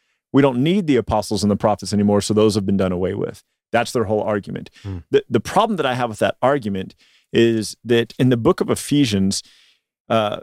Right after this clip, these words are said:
Speaker 1: he is dealing with, he is dealing with Jews and Gentiles as two different groups of people. And he is saying that the Jews in chapter one, he says that the Jews as a people of God were predestined according to the apostles, according to the prophets, according to this teachings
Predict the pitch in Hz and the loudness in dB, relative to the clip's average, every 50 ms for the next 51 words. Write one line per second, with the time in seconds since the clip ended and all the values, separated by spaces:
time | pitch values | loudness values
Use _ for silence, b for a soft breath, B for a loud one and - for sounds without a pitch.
0 | - - 113 - 139 147 143 131 117 101 101 104 98 104 143 170 190 196 180 156 | -10 -10 -6 -2 2 4 4 4 2 0 -4 -4 -2 2 2 4 4 4 4 4
1 | 135 123 113 113 113 110 107 104 - - - - _ _ - - 117 120 120 120 | 4 4 6 6 6 6 6 4 2 -4 -14 -20 _ _ -10 -6 -2 0 0 0
2 | 104 104 123 135 139 143 135 123 117 113 110 - - - _ - 101 95 110 139 | 2 2 2 4 4 4 4 6 6 4 4 2 -2 -16 _ -8 -2 2 4 4
3 | 156 175 175 170 156 135 113 123 120 113 - 107 95 98 104 104 92 101 - - | 4 4 2 -2 -2 -2 0 0 -2 -2 -2 -4 -4 -2 -2 -2 -2 -4 -6 -2
4 | - 147 143 - - - - 117 101 127 117 - - 135 - - 110 98 - 113 | 0 2 2 2 2 0 0 2 2 2 2 0 -4 -6 -4 -2 -2 0 2 0
5 | - 185 _ _ _ _ _ _ _ _ _ _ - - 120 120 117 113 117 113 | -2 -2 _ _ _ _ _ _ _ _ _ _ -2 -2 0 0 0 -2 -2 -2
6 | 110 123 123 120 113 - - 135 120 120 123 117 113 107 110 110 104 95 113 135 | 0 4 4 4 4 2 -2 -4 -4 -2 -2 -4 -4 -4 -4 -4 -2 2 4 4
7 | 139 143 139 135 117 107 - 113 107 - - 107 101 104 110 113 120 120 - - | 4 4 4 2 0 0 2 0 -2 0 0 0 2 2 2 2 2 0 -2 -4
8 | 110 104 110 101 - - 110 104 101 95 95 107 107 101 92 - - - 110 110 | -4 -4 -2 -2 0 2 2 2 2 0 0 2 2 2 2 -2 -2 -2 0 0
9 | 104 101 - 113 117 123 127 127 120 - 107 107 90 101 - - - 135 - - | 0 0 2 2 4 4 4 2 0 -2 -2 0 0 0 -2 -2 -4 -4 -2 0
10 | 107 101 98 95 104 101 104 104 104 101 - - 101 95 90 104 117 - - 151 | 0 0 2 2 2 2 2 2 0 -2 -4 -4 -4 0 2 2 2 2 2 0
11 | 131 113 - - 110 107 104 98 92 92 92 90 - - 123 135 127 - 139 120 | 0 0 2 2 2 4 4 2 2 2 0 0 0 2 0 0 0 0 -2 0
12 | 104 95 - 117 101 98 95 95 90 - - 135 131 - - 120 107 - - 110 | 0 0 0 0 0 2 0 0 -2 0 0 0 0 0 -2 -10 -4 0 2 2
13 | 107 101 98 98 95 - - - - 131 117 - 127 127 123 - | 2 2 2 0 -2 -2 -2 -2 0 0 2 4 4 4 2 0